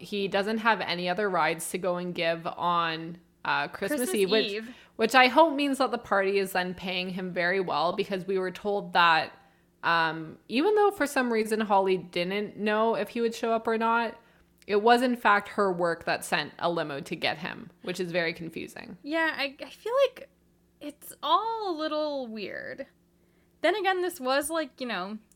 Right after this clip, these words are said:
Speaker 2: pre-cell phones and pre,
Speaker 1: Mm-hmm.
Speaker 2: like, a lot of information about flights. Like, it's not like you could Google, like, flight numbers and stuff.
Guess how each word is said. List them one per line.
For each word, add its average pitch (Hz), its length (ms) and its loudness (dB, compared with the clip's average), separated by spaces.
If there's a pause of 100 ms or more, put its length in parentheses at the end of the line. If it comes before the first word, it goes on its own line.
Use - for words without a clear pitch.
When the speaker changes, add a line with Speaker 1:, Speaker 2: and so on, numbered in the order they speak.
(160)
Speaker 2:
pre-cell 247 580 -4
phones 254 680 -8 (640)
and 220 240 -6
pre, 226 400 -6
Speaker 1:
Mm-hmm. 214 600 -2
Speaker 2:
like, 196 340 -6 (400)
a 233 80 -4
lot 214 220 2
of 220 80 -6
information 226 540 -10
about 196 220 -8
flights. 196 540 -8
Like, 202 140 -8
it's 220 100 -14
not 214 100 -8
like 214 120 -10
you 226 60 -10
could 214 160 -6
Google, 208 340 -4
like, 185 220 -8
flight 190 260 -10
numbers 247 340 -4
and 269 160 -10
stuff. 285 460 -8